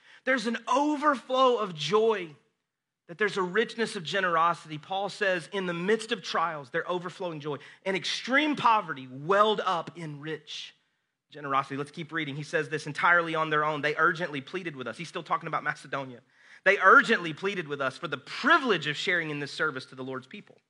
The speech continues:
And they exceeded our expectations. They gave themselves first of all to the Lord, and then by the will of God also to us. So we urged Titus, just as he had earlier made a beginning, to bring also to completion this act of grace on your part.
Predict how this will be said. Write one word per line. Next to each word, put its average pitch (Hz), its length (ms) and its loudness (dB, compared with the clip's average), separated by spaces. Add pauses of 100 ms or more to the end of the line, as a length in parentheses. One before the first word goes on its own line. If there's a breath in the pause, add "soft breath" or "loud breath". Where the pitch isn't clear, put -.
(560)
And 127 100 -6
they 156 80 4
exceeded 165 400 -4
our 160 140 4
expectations. 147 640 -4
They 160 120 -2
gave 165 220 -2
themselves 160 400 -6
first 165 240 -6
of 156 100 -10
all 160 140 -2
to 160 100 -8
the 143 80 -4
Lord, 160 400 0 (260 loud breath)
and 135 140 -6
then 202 160 2
by 196 140 8
the 175 100 0
will 175 180 -2
of 160 100 -4
God 165 180 4
also 165 300 -2
to 156 140 -6
us. 147 180 -4
So 175 120 -6
we 175 160 -4
urged 185 300 6
Titus, 202 420 0
just 196 300 -8
as 165 140 -8
he 190 100 -10
had 170 180 -4
earlier 185 380 -4
made 156 260 -4
a 139 60 -6
beginning, 147 480 -6 (260 loud breath)
to 190 80 -4
bring 180 320 0
also 208 400 2
to 196 200 -6
completion 165 600 -8
this 151 160 -6
act 156 240 2
of 135 140 -10
grace 147 540 -6
on 143 160 -6
your 139 120 -8
part. 175 440 -8